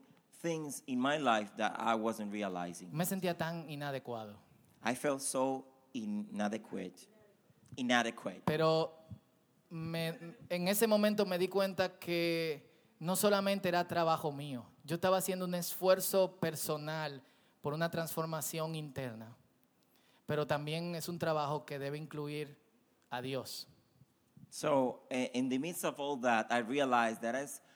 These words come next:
Speaker 1: I was working so hard to make a transformation within my life that actually mo-, was, mm, supposed to be mostly from God.
Speaker 2: Entonces recordé segunda de Corintios capítulo doce, del siete al diez. Podemos ir ahí.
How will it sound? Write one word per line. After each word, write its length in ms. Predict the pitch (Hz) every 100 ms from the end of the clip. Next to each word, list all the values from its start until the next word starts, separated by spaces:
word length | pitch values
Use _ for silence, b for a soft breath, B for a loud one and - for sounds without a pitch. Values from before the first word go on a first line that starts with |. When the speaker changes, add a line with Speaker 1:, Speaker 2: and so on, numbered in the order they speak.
| b b
Speaker 1:
I 40 | 147
was 200 | 180 170
working 460 | 151 170 165 156
so 340 | 135 - 147 139
hard 480 | 123 120 107 95 95 _ _ b b b - -
to 100 | 135
make 460 | 135 151 160 - -
a 60 | 127
transformation 880 | - 135 - 131 123 147 - 147 135 _ _ _ -
within 360 | 143 170 190
my 180 | 180 127
life 500 | 110 95 90 - - b b b
that 180 | 113 127 123
actually 540 | 139 139 139 131 127
mo-, 260 | 123 143 143
was, 300 | 139 135 131 - _ -
mm, 300 | 127 123 117 -
supposed 380 | 180 170 165 170
to 60 |
be 100 | 151
mostly 640 | 139 143 156 - 135 131 123 - -
from 340 | - 131 120 110
God. 280 | 95 82 - - B B B -
Speaker 2:
Entonces 280 | 170 208
recordé 360 | 247 247 233 240
segunda 320 | 214 196 240
de 80 | 247
Corintios 340 | 226 226 220
capítulo 460 | 208 185 196 196 185
doce, 360 | 175 165 143 120 -
del 160 | 156 147
siete 400 | - 175 180 175
al 120 | 170
diez. 300 | 165 147 -
Podemos 440 | 131 151 180 180
ir 100 | 190
ahí. 240 | 180 165